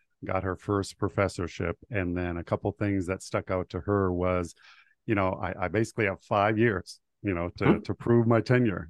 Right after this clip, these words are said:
Speaker 1: and,
Speaker 2: Yep.
Speaker 1: and I have to do all this other stuff." And the other thing that I remember from that interview was, um, she found it challenging to herself to actually, as a grad student, you can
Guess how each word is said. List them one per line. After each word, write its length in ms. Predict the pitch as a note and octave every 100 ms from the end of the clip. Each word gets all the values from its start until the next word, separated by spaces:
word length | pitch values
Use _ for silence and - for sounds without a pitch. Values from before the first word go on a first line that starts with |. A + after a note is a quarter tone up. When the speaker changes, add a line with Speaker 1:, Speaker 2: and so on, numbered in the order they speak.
| -
Speaker 1:
and, 260 | F#2+ F#2 F2+
Speaker 2:
Yep. 120 | G#2 F#2
Speaker 1:
and 120 | F#2+
I 100 | A2
have 120 | A2+
to 80 | A#2+
do 140 | A#2
all 160 | A#2 A#2
this 160 | G#2+
other 180 | B2+ C3
stuff." 340 | - G2 F2 G2
And 100 | F2+
the 80 |
other 160 | G2+ G#2+
thing 220 | A2+ G#2
that 100 | G2
I 80 | G2+
remember 380 | F#2+ F#2+ F#2+ F#2
from 200 | G#2 F#2
that 140 | F#2
interview 360 | F2+ F#2 E2+ F#2
was, 300 | F2+ F#2 - _ - _ _ -
um, 440 | G2 F#2 F#2 E2+ - _ _ _
she 300 | - - A#2+
found 500 | A#2 B2+ A#2 A2+ G#2+
it 160 | G2 G2 - - _ _ -
challenging 1040 | - G#2+ G2+ A2 A#2+ A2+ B2+ B2+ C3 B2+ _ _ _ _ _ _ -
to 140 | A2
herself 600 | G2 G2 - A2 A2 G#2+ -
to 180 | -
actually, 720 | G2+ G#2 G2 - G2 G2 G2 G2
as 200 | G2 F#2+
a 20 |
grad 320 | B2 C#3 A#2+
student, 380 | - A2+ A2 -
you 160 | G#2+ A2
can 340 | A#2+ G#2